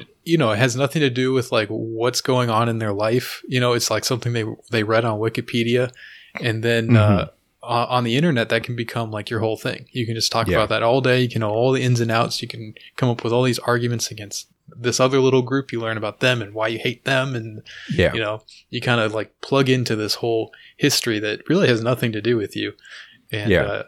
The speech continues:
Speaker 1: yeah, like I said, that can go for, like, religious stuff, you know, and that's even stranger 'cause that goes back, like, thousands of <laughs> years or whatever,
Speaker 2: Sure,
Speaker 1: you know?
Speaker 2: sure. Yeah.
Speaker 1: Um,
Speaker 2: A-, and that was probably always the case in some, to some extent in terms of,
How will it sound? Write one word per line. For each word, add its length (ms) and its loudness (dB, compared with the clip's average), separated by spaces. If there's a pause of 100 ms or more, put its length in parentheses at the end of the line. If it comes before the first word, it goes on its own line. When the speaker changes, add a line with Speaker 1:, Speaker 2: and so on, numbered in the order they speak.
(140)
Speaker 1:
yeah, 140 2
like 140 4
I 60 4
said, 220 0
that 100 0
can 160 -4
go 160 0
for, 200 -6
like, 220 -4
religious 400 -2
stuff, 400 -6
you 80 -4
know, 180 -4
and 120 -8
that's 240 -2
even 380 -2 (800)
stranger 500 0
'cause 140 -4
that 200 -4
goes 260 -4
back, 300 -4
like, 260 -8
thousands 420 -6
of 60 -10
<laughs> 120 -12 (340)
years 100 -2
or 100 -6
whatever, 420 0
Speaker 2:
Sure, 180 4
Speaker 1:
you 60 2
know? 160 -2
Speaker 2:
sure. 180 2 (340)
Yeah. 240 2 (360)
Speaker 1:
Um, 380 0
Speaker 2:
A-, 140 -6 (380)
and 140 2
that 140 4
was 140 0
probably 560 2
always 460 4
the 80 0
case 320 2
in 100 -2
some, 360 0
to 80 -14
some 180 0
extent 500 -2
in 120 0
terms 300 0
of, 160 0